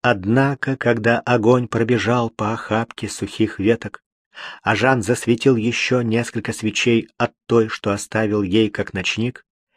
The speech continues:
девушка сделала над собой усилие и попыталась проснуться. Она увидела, что волчий пастырь пришел не один.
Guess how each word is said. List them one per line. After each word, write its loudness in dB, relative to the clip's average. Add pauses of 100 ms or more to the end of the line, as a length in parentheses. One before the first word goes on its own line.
(440)
девушка 0
сделала 0 (200)
над 0
собой 2
усилие 0 (580)
и 2
попыталась -2
проснуться. -8 (1300)
Она 4
увидела, 2
что 2
волчий 4
пастырь -4
пришел 0
не 4
один. 0